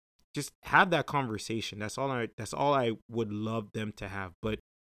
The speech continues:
come on, man, this whole canceling just because you don't like something. Oh my goodness. I know how, I know that Instagram at one point they took away the whole like button. They need to start taking away the comment button. Like, I know you can,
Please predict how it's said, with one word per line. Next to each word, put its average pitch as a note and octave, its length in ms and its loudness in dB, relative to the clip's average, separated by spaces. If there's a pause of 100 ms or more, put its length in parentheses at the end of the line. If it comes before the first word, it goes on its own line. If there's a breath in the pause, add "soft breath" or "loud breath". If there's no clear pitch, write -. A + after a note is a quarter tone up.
come A#2 180 -4
on, G2 140 0
man, F#2+ 140 -4
this G#2 140 -6
whole C3 160 -2
canceling A#2 600 -4
just A2 180 -10
because A2 180 -12
you A2 80 -6
don't G#2+ 280 -4
like G2 240 -10
something. C#3+ 520 -6 (720)
Oh A#2 280 0
my F2 240 -8 (100)
goodness. G#2+ 300 -2 (160)
I B2 140 0
know F3 200 4
how, F3 240 6
I C3 160 0
know E3+ 200 0
that C3+ 260 0 (100)
Instagram D#3+ 720 0 (300)
at G#2+ 160 0
one B2+ 220 0
point C3 420 0
they A#2 100 -2
took - 280 -4
away B2 180 2
the A2+ 120 2
whole A2+ 180 2
like G#2+ 420 -4 (420)
button. F3+ 460 2 (220)
They C3 100 0
need F3 120 -2
to A#3 60 -8
start B2 220 0
taking A#2 260 -2
away G2+ 140 0
the F2+ 60 -4
comment G2 480 -8
button. - 340 -14 (840)
Like, A#2 120 0
I B2+ 80 4
know C#3 160 4
you C3+ 160 0
can, C#3 500 -2